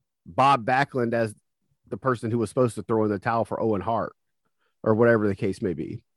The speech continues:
instead of Owen with Backlund before. But, you know, and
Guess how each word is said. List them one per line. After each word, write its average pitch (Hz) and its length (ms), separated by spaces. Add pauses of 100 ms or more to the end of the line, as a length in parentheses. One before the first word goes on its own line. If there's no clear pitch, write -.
(140)
instead 113 280
of 101 100
Owen 107 280
with 92 120 (220)
Backlund 104 320
before. 92 360
But, 82 220 (300)
you 156 100
know, 139 120
and 123 260